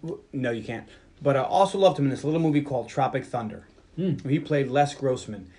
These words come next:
Speaker 1: and he made that fucking character his own. Like, I wanna see a movie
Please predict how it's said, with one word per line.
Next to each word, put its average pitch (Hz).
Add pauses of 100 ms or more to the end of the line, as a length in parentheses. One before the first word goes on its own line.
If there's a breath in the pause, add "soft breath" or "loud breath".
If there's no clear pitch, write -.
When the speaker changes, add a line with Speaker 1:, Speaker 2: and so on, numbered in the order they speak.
(140 soft breath)
Speaker 1:
and 131
he 165
made 143
that 117
fucking 123
character 131
his 120
own. 107
Like, 110
I 160
wanna 208
see -
a 160
movie 160